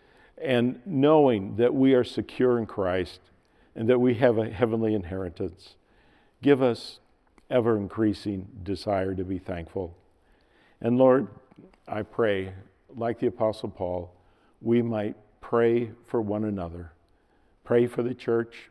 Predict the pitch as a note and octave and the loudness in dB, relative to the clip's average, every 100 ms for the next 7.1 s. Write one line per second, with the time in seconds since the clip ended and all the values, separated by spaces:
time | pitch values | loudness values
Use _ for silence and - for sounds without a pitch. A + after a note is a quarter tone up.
0 | - G#2+ G2 - - A2+ A2+ - A2+ B2 | -6 -4 -4 -8 -4 -4 -2 -6 -2 -2
1 | C3 B2+ _ _ _ _ _ - A2 A2 | -2 -10 _ _ _ _ _ -10 -6 -6
2 | E3 A#2+ A#2 G#2+ G2 F#2+ F2+ F2+ E2+ - | -6 -4 -4 -2 -4 -4 -6 -6 -8 -12
3 | _ _ _ _ _ G2 F#2+ A2 G2+ A2+ | _ _ _ _ _ -8 -8 -8 -4 0
4 | A2 A2+ G#2+ - _ _ _ _ _ _ | 0 -2 -6 -20 _ _ _ _ _ _
5 | _ _ _ _ C#3 G2 G2 - G2+ F#2 | _ _ _ _ -12 -10 -10 -6 -6 -4
6 | - G2+ F#2 F#2 - F#2 F#2 F#2 F2 D#2 | -8 -8 -8 -10 -8 -6 -4 -6 -8 -12
7 | D#2 | -16